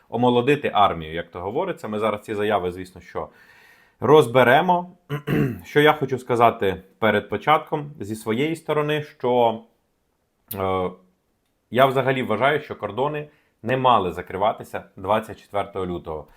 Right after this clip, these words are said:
В такому випадку не було б, не була б зараз Україна в тій ситуації, в якій є зараз. Е, по-перше, не потрібно було б, е, приймати рішення про закриття, відкриття кордонів, ніхто б не вивозив своїх дітей з України, хто їх не вивіз на початку війни. Ті, хто вивіз на початку війни, е,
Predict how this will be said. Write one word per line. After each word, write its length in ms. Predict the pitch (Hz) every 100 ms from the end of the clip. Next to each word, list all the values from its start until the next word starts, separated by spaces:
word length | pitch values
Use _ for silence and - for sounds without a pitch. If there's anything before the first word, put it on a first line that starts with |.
| _ _
В 60 | _
такому 340 | 123 170 165
випадку 460 | 147 147 107 - 101
не 120 | 113
було 280 | 127 123 98
б, 180 | 85 92
не 100 | 110
була 220 | 113 110
б 60 | 92
зараз 300 | 95 92 -
Україна 320 | 104 101 95
в 80 | -
тій 120 | 104
ситуації, 580 | - 104 104 92 95 90
в 40 |
якій 200 | 92 98
є 120 | 98
зараз. 380 | 107 160 185 - _ _ _ _ -
Е, 220 | 104 98
по-перше, 640 | 98 120 123 104 - 90 73
не 160 | 101 123
потрібно 440 | 123 123 131 110
було 300 | 95 95 98
б, 180 | 82 82
е, 480 | 92 87 82 78 78 - - _ _ _ _ _ _ _ _
приймати 440 | - 120 120 113 110
рішення 340 | 107 107 92
про 160 | 90 98
закриття, 420 | 92 95 90 151
відкриття 480 | 135 - 110 110 175
кордонів, 500 | 156 139 147 131 110
ніхто 300 | 110 110 123
б 40 |
не 120 | 104
вивозив 380 | 98 98 98 90
своїх 320 | - 92 92
дітей 320 | 92 107 170 165
з 80 |
України, 520 | 143 143 139 139 127 123 _ _ _
хто 180 | -
їх 160 | 127 120
не 80 | 117
вивіз 280 | 120 113 113
на 80 |
початку 460 | 101 107 113 110 104
війни. 340 | 104 104 101
Ті, 160 | 90 123
хто 180 | - 117
вивіз 280 | 117 107 107
на 60 |
початку 420 | 95 101 107 -
війни, 300 | 98 101 92
е, 100 | 82